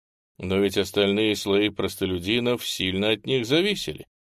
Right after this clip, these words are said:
Даже нищие поберушки на своей шкуре почувствовали изменившиеся не в лучшую сторону обстоятельства. На помойках практически не появлялись теперь объедки.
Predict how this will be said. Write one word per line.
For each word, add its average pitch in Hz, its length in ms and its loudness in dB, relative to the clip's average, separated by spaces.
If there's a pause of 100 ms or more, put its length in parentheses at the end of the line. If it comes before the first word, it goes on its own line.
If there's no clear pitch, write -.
(140)
Даже 202 400 2
нищие 202 460 0
поберушки 151 680 2
на 98 140 2
своей 98 380 4
шкуре 208 500 -2
почувствовали 160 800 0
изменившиеся 120 1000 -2
не 117 140 2
в 87 120 -4
лучшую 143 400 -4
сторону 113 420 -2
обстоятельства. 135 1040 -6 (480)
На 98 200 2
помойках 107 800 2
практически 101 720 0
не 120 160 4
появлялись 110 680 4
теперь 185 320 2
объедки. 202 640 -2